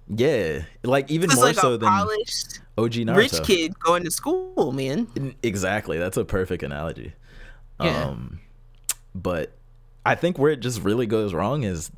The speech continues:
Speaker 1: one, the pacing, 'cause there's so much filler, it's ridiculous,
Speaker 2: Mm-hmm.
Speaker 1: and just they,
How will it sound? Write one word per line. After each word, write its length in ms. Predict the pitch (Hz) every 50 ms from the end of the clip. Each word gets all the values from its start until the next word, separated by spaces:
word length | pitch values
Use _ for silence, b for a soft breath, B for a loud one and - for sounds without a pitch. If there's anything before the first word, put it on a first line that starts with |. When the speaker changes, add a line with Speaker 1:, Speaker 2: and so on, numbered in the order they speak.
| - -
Speaker 1:
one, 340 | - 87 82 98 120 127
the 100 | 104 92 82
pacing, 560 | - - 80 101 104 - 76 71 65 73 78
'cause 200 | - - 92 71
there's 180 | 78 71 65 -
so 200 | - 85 85 78
much 260 | 78 69 95 - -
filler, 400 | - - 53 64 64 73 73 - - - - - -
it's 100 | - -
ridiculous, 560 | - - - 80 87 - - 52 - 151 143 139
Speaker 2:
Mm-hmm. 160 | 117 117 131 127 B B B B B B B - -
Speaker 1:
and 280 | - 80 82 80 82 80
just 340 | 92 95 92 90 - - -
they, 240 | 95 92 92 78